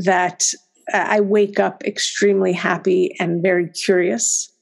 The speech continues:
as to what will come my way.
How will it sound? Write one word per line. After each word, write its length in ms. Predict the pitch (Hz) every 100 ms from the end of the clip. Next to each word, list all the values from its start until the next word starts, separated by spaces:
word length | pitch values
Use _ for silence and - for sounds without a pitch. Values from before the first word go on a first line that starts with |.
| _ _ - - _
as 180 | - 170 -
to 120 | 185
what 260 | 190 202
will 140 | 214 190
come 280 | - 196 185
my 180 | 185
way. 500 | 180 185 175 180 190